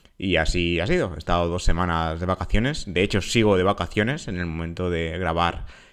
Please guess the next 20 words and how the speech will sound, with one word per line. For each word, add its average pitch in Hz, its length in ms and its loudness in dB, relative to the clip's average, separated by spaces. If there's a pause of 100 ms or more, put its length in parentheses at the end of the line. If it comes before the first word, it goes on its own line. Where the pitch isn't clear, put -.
(100)
este - 220 12
programa, 87 460 0 (420)
pero 90 460 6
dentro 92 260 2
de 95 140 4
un 92 180 -2
par 90 160 2
de 87 80 2
días 87 640 4
contados 90 800 0
me 82 180 -6
toca 101 480 0
volver 87 400 -4
a 90 80 0
la 80 120 -4
carga. 73 360 -6 (640)
Yo 95 220 0
no 85 140 -4
quiero. 85 340 -6 (140)
<laughs> - 480 12